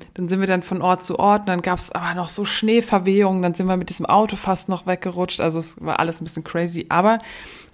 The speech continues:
er hat mir echt eine wichtige Message überbracht oder übermittelt. Und es war einfach wirklich Freude am Job zu haben. Und der ist mit den Leuten umgegangen. Und dann ist er in die Häuser rein. Und dann haben sie gelacht. Und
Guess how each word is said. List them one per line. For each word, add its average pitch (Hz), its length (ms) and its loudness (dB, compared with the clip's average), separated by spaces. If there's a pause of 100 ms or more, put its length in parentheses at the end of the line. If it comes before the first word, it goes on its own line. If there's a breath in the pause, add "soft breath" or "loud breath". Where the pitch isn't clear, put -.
er 175 180 0
hat 185 120 -8
mir 190 120 -2
echt - 240 -2
eine 175 180 -4
wichtige 180 340 0
Message 175 440 0
überbracht 170 520 -2
oder 170 220 -4
übermittelt. 170 480 -2
Und 165 80 -6
es 170 160 -6
war 165 80 -2
einfach 160 280 -6
wirklich - 220 -12
Freude 185 480 0
am 170 280 0
Job 175 240 -2
zu 175 160 -8
haben. 175 340 0
Und 165 260 -4 (560 loud breath)
der 175 120 -2
ist - 160 -4
mit 196 100 0
den 208 140 2
Leuten 175 400 4
umgegangen. 175 560 0
Und 175 180 -2
dann 175 120 0
ist 175 140 -6
er 185 80 0
in 175 80 -2
die 175 140 -4
Häuser 180 600 0
rein. 170 300 0
Und 175 80 -4
dann 175 160 -4
haben 185 120 -4
sie 185 140 -4
gelacht. 170 540 -4
Und 170 240 -8